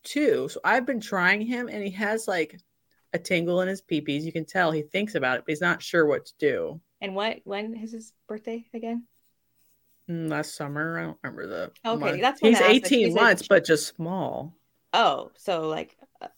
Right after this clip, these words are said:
Speaker 2: more than last
Speaker 1: Yeah,
Speaker 2: summer.
Speaker 1: he's older than yours, but, like, I,
Speaker 2: Yeah.
Speaker 1: I'm not telling you to. I'm just, like, I just been thinking about peepees recently, and I checked the Posset Monsoon P P.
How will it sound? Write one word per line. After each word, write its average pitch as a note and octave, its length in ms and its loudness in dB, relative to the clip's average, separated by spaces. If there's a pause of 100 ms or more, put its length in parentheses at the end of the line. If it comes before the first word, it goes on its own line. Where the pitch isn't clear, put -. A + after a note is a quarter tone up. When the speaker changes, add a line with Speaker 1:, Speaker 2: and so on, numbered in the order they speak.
(220)
Speaker 2:
more F3 320 -4
than D3+ 400 -8
last E3 220 -4
Speaker 1:
Yeah, E3+ 180 8
Speaker 2:
summer. B3 140 0
Speaker 1:
he's B3+ 100 2
older F#3+ 340 8
than D3+ 160 2
yours, F3+ 360 4
but, B3 120 6
like, C4 140 6
I, A#3+ 180 4
Speaker 2:
Yeah. D#3 200 0 (320)
Speaker 1:
I'm F4 120 8
not A4 180 8
telling D4+ 240 6
you B3+ 80 2
to. G#3 200 6
I'm A3 140 6
just, A#3 160 -2
like, G#3 340 4 (420)
I A3+ 140 6
just A#3 180 2
been A3 140 0
thinking G#3+ 300 0
about D3+ 320 -4
peepees G3 420 -2
recently, D#3+ 560 -6
and F3+ 100 2
I F#3 100 8
checked B3 360 2
the F#3+ 80 2
Posset F#3+ 420 2
Monsoon D3+ 720 -6
P D3+ 160 -4
P. D3 400 -6